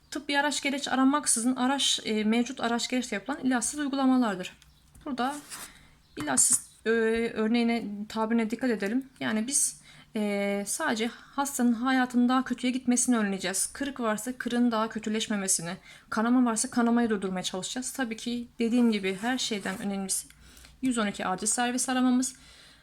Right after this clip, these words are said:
İlk yardım bilmiyorsak kesinlikle müdahale etmememiz gerekir. Ama, e, öğrenmekte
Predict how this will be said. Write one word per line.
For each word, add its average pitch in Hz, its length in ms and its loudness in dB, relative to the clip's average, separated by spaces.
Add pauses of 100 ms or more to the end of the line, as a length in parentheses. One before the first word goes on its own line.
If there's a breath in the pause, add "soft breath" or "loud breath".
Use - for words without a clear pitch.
(200 loud breath)
İlk 262 240 -2
yardım 262 320 4
bilmiyorsak 254 500 4
kesinlikle 254 380 0
müdahale 233 420 0
etmememiz 202 520 -2
gerekir. 196 480 -6 (400)
Ama, 254 380 0 (520)
e, 214 420 0
öğrenmekte 233 760 0